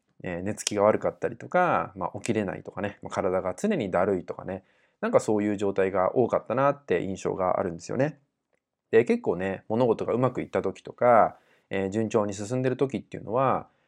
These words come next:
ほんとそれこそ三時間ぐらいの睡眠でも一日元気に過ごせたりとかね、えー、ずっと行動できたりとか、えー、体がね、軽かったりとかね、まあ、そういう体感があったなって思うんですよね。えー、なのでですね、えー、体調が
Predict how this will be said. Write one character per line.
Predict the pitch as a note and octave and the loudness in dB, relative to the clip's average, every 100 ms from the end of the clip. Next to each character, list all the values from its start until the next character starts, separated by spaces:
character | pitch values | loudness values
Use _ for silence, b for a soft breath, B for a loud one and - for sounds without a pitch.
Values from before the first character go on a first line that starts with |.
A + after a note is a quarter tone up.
| _ | _
ほ | D#3+ | 0
ん | |
と | E3 | 2
そ | D#3+ | 2
れ | D#3 | 4
こ | D#3 | 4
そ | A2+ | 4
三 | - B2 B2 | 2 2 2
時 | C3 | 2
間 | B2+ B2+ | 2 4
ぐ | |
ら | B2 | 2
い | |
の | D#2+ | 0
睡 | - F#2+ F#2 | -6 -6 -6
眠 | F#2+ | -6
で | G2 | -2
も | E3+ A3 | 0 2
一 | A2 G#2+ | 2 0
日 | G2 - | -6 -4
元 | G#2+ G2+ | -4 -2
気 | F2 | -6
に | E2 | -8
過 | G#2 | -2
ご | G2 | -2
せ | F#2+ | -2
た | - | -4
り | - | -4
と | - | -8
か | E2+ | -6
ね、 | F2+ - _ _ - | -4 -6 _ _ -6
え | F2+ E2 E2+ | -4 -4 -6
ー、 | G2 | -6
ず | G#2+ G#2 | -2 -2
っ | |
と | - G2+ | -2 0
行 | B2+ A#2+ | 4 6
動 | A#2 G#2+ | 6 4
で | A2+ | 2
き | A#2 | 0
た | - | -2
り | - | -4
と | - | -2
か、 | F2+ - b b b b | -2 -2 b b b b
え | G2+ F#2+ G2 | -2 -2 0
ー、 | |
体 | A#2+ G#2+ | 2 4
が | G#2 | 4
ね、 | D3 - _ | 0 -4 _
軽 | - A#2+ E3 | -2 0 0
か | D#3+ | -4
っ | E3 | -4
た | - | -4
り | C3+ | -4
と | - | -6
か | F2+ | -10
ね、 | - _ - | -10 _ -8
ま | |
あ、 | A#2 | -4
そ | E3+ E3+ | 2 4
う | |
い | F3 | 4
う | E3 | 2
体 | D#3+ C#3+ | 2 2
感 | C#3+ C#3+ | 0 0
が | C#3+ | 2
あ | |
っ | C#3+ | 0
た | F2 | -4
な | F2 F2 | -6 -6
っ | |
て | - F2+ | -4 -2
思 | - G2 F#2 | -2 -2 -4
う | |
ん | |
で | - | -8
す | - | -10
よ | G2 | -4
ね。 | G#2+ A2 _ _ _ _ _ _ | -4 -4 _ _ _ _ _ _
え | - A2 | -4 -2
ー、 | |
な | F3 | 0
の | B2 | 0
で | |
で | E2+ | -2
す | - G2 | -4 -2
ね、 | G2 - _ _ _ - | -2 -4 _ _ _ -4
え | G2+ | -2
ー、 | |
体 | - C#3 C3+ | 6 6 6
調 | C#3 | 4
が | C3 | 4